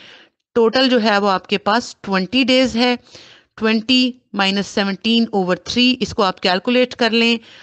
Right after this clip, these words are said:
आपके पास एक वैल्यू आ जाएगी। उस वैल्यू को आप टेबल में देखें, और पॉजिटिव वैल्यू है, टेबल में देख रहे हैं, तो टेब-, टेबुलेटेड वैल्यू को, के अंदर आप पॉइंट फ़ाइव को ऐड करेंगे और आपके पास रिजल्ट आ जाएगा।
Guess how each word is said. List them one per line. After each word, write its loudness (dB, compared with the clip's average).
आपके -2
पास -2
एक -6
वैल्यू 0
आ 4
जाएगी। 0
उस -8
वैल्यू 0
को -2
आप 0
टेबल 0
में 0
देखें, -2
और 0
पॉजिटिव 0
वैल्यू 2
है, 2
टेबल 0
में 0
देख 0
रहे 0
हैं, 0
तो -2
टेब-, -4
टेबुलेटेड -2
वैल्यू -2
को, -4
के -2
अंदर 0
आप 0
पॉइंट -2
फ़ाइव 0
को -6
ऐड 0
करेंगे 0
और 2
आपके 0
पास -2
रिजल्ट -2
आ -6
जाएगा। -12